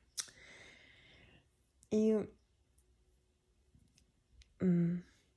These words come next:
звісно, у вас можуть бути дуже вагомі причини, тому що вам сумно.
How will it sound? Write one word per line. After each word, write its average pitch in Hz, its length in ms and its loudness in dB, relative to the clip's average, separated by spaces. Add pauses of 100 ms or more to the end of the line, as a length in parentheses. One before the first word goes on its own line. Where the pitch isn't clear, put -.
звісно, 190 600 6 (320)
у 175 40 4
вас 196 300 6
можуть 196 380 6
бути 196 320 4 (120)
дуже 202 1080 8
вагомі 165 520 8
причини, 180 720 2 (440)
тому 180 320 6
що 180 240 2
вам 170 240 2
сумно. 165 560 4